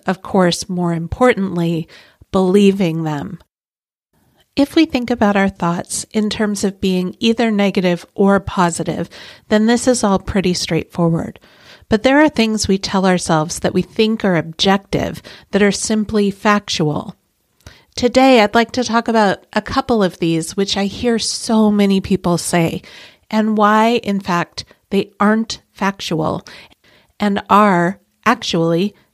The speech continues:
just as likely to make you give up as saying,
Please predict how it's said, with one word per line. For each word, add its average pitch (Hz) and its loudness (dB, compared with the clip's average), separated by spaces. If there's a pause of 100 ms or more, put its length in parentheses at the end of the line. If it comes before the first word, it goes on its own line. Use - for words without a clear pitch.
just 240 0
as 180 -4
likely 175 -2
to - -10
make 190 -2
you 196 0
give 208 -2
up 214 2 (260)
as 190 -2
saying, 175 0